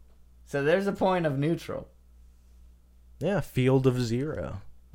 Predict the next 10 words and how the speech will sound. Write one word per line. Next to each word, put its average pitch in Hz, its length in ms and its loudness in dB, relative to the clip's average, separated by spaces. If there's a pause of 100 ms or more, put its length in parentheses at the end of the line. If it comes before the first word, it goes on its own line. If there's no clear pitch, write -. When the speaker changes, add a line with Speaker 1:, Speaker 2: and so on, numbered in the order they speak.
(160)
Speaker 1:
Yes. 71 340 -10
Speaker 2:
Or 123 240 4
null. 113 500 0 (1400)
Well, 190 360 8
I 170 140 6
mean, 190 200 8
I 175 120 12
didn't 196 220 12
expect - 480 8
that. 117 300 4